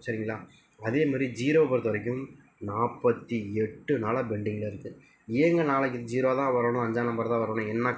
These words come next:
காரணம் அப்படின்னு கேட்டிங்கன்னா, நாலாம் நம்பருக்கு வேறு ஆப்ஷனே கிடையாது. ஏற்கனவே நாலுக்கு ஆறு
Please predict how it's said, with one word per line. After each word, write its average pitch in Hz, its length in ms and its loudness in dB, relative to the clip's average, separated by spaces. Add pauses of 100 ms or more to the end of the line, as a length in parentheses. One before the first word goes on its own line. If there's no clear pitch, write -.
காரணம் 113 300 0
அப்படின்னு 104 280 -6
கேட்டிங்கன்னா, 101 400 -6 (560)
நாலாம் 139 440 2
நம்பருக்கு 113 380 -2 (120)
வேறு 110 140 2 (100)
ஆப்ஷனே 131 420 -2
கிடையாது. 110 400 -2 (500)
ஏற்கனவே 135 420 4
நாலுக்கு 120 440 2
ஆறு 117 220 2